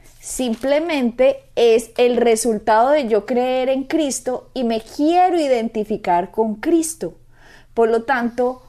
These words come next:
hago caso del bautismo, que es sumergirme en agua.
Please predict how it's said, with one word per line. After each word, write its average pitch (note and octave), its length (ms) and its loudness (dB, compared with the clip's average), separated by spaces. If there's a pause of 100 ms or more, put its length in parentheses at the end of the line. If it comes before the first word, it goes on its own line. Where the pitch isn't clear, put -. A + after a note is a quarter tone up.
(180)
hago A#3+ 540 0
caso E4 480 0
del G3+ 320 4
bautismo, G#3 760 -2
que G#3 220 2
es G3+ 160 -2
sumergirme A3 680 -2
en A3 120 -4
agua. A#3 340 -6